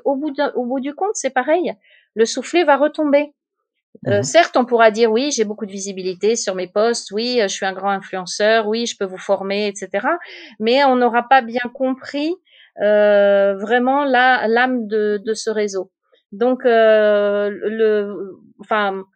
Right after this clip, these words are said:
Speaker 1: moi, tel que je le vois, encore une fois, avec ma vérité à moi, c'est une publication que l'on mène au bout, euh, on connaît, euh, et on comprend ceux qui commentent, on leur répond, même s'il y a des, euh, détracteurs ou des haters, euh,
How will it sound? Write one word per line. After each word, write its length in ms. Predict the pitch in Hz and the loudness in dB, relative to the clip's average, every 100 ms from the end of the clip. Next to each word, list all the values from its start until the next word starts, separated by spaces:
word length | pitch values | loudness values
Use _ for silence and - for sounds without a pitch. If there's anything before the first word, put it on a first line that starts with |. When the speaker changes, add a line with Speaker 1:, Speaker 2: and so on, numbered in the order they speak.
| _ 220 | _ -2
Speaker 1:
moi, 260 | 269 320 320 | 2 2 2
tel 180 | 226 208 | 0 0
que 120 | 208 | -4
je 120 | 196 | -4
le 100 | 196 | -6
vois, 240 | 202 285 | 0 2
encore 380 | 247 214 202 190 | 0 -2 -4 -4
une 100 | 185 | -8
fois, 180 | - 294 | -4 -2
avec 220 | 294 202 | -2 -2
ma 100 | 202 | -4
vérité 400 | 202 208 208 214 | -4 -4 -6 -2
à 100 | 202 | -4
moi, 320 | 190 208 254 302 | -2 -2 -2 -4
c'est 320 | - 214 226 - - _ _ - | -8 -8 -8 -10 -20 _ _ -6
une 220 | 285 277 | -4 -4
publication 1120 | 262 214 220 214 202 - - 214 247 285 - _ _ - | -6 -8 -6 -4 -4 -6 -6 -6 -6 -10 -16 _ _ -4
que 120 | 254 | 0
l'on 220 | 240 233 | 0 0
mène 280 | 226 233 226 | 0 0 -2
au 100 | 202 | -4
bout, 500 | 185 208 254 302 330 - - - | -6 -6 -4 -4 -6 -12 -20 -8
euh, 240 | 202 202 208 | 0 2 2
on 120 | 226 220 | -2 -4
connaît, 800 | 262 254 254 262 254 254 240 214 | 0 2 2 2 2 2 2 2
euh, 300 | 208 196 - | 2 0 -2
et 140 | 196 | -4
on 80 | 196 | -4
comprend 460 | 196 233 233 247 240 | -4 -6 -2 -4 -2
ceux 160 | 226 | -6
qui 180 | 214 202 | -10 -10
commentent, 600 | 202 190 202 247 285 277 | -6 -2 0 0 -2 -6
on 60 | 214 | -2
leur 180 | 202 190 | -2 -2
répond, 600 | 196 196 214 247 277 277 | -4 -4 -4 -4 -2 -2
même 180 | 240 226 | -2 -2
s'il 220 | - 226 | -2 0
y 20 | |
a 80 | 220 | 0
des, 300 | 202 208 202 | -2 -2 0
euh, 100 | 180 180 - _ | -2 -4 -20 _
détracteurs 760 | 185 220 - 208 - 226 233 233 | -2 -2 0 -4 -2 0 2 0
ou 80 | 214 | -2
des 220 | 208 208 | -2 -2
haters, 680 | 196 208 208 214 214 214 208 | -2 -4 0 2 2 0 -2
euh, 140 | 185 | -6